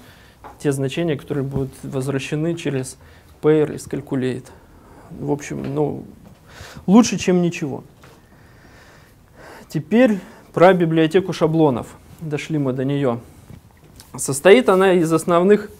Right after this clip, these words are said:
частей следующих. Это контейнеры, то есть какие-то классы, которые позволяют хранить какие-то значения, итераторы, которые предоставляют средства доступа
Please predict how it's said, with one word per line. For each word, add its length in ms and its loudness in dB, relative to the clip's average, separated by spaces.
частей 560 -4
следующих. 600 -2
Это 180 -2
контейнеры, 760 2
то 140 4
есть 180 2
какие-то 720 2
классы, 400 4
которые 400 0
позволяют 640 2
хранить 520 -4
какие-то 400 -6
значения, 640 -6
итераторы, 580 6
которые 380 2
предоставляют 800 2
средства 420 0
доступа 580 -2